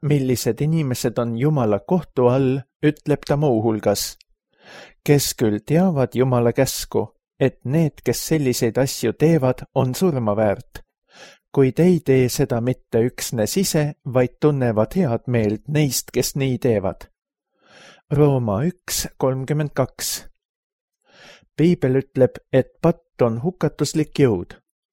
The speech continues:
Seepärast ei rahuldu see kunagi ainult oma harrastaja hävitamisega, vaid püüab nakatada ka teisi. Nii inimene, kes on võtnud endale õiguse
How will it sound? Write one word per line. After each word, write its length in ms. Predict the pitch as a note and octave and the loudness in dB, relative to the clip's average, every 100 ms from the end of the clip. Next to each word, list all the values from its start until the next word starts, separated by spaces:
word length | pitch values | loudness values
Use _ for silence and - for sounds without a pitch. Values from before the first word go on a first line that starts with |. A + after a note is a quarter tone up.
| _ _ - - - | _ _ -20 -20 -14
Seepärast 720 | - D#3 D#3 C#3+ C3+ B2+ - | 0 2 2 2 0 -2 0
ei 100 | B2+ | 0
rahuldu 460 | B2+ C#3+ B2+ A2 B2 | 0 0 0 0 -2
see 260 | - A#2 | 0 -2
kunagi 560 | - F3+ D3+ A#2+ B2+ B2+ - | 0 0 0 0 0 -2 0
ainult 460 | C#3 C3 A2 - | -2 0 -4 -2
oma 200 | A2+ G#2+ | -2 -2
harrastaja 640 | G#2 E3+ D#3+ - - B2 A2+ | 0 0 0 -2 -2 -2 -2
hävitamisega, 840 | C#3 C#3 - B2+ B2+ - C3+ C3+ C3 _ C3 | -2 -4 -4 -4 -2 -2 -2 -2 -4 _ -2
vaid 220 | B2+ - - | 0 0 0
püüab 320 | D#3 B2 A#2 | 0 0 -2
nakatada 560 | C#3 D3+ C#3 - C#3+ D3 | -4 -4 -4 -6 -4 -2
ka 140 | D#3+ | -2
teisi. 480 | D#3 C#3+ F2 - - - _ _ _ _ _ _ - - - - - | 0 0 -2 -4 -6 -8 _ _ _ _ _ _ -20 -20 -20 -18 -4
Nii 400 | D3+ D3 G#2 F#2+ | 0 2 2 -2
inimene, 600 | - D#3+ D#3+ C3 C3 B2 B2 - | -2 0 0 0 0 -2 -4 -2
kes 220 | D3 - | -2 0
on 160 | A#2+ A2+ | -2 -2
võtnud 380 | - - A#2+ | -4 -2 0
endale 480 | C3+ C3 A#2+ A2+ A2+ | 0 -2 0 0 2
õiguse 580 | D3 D#3 C#3 C3 - | 2 0 0 -2 0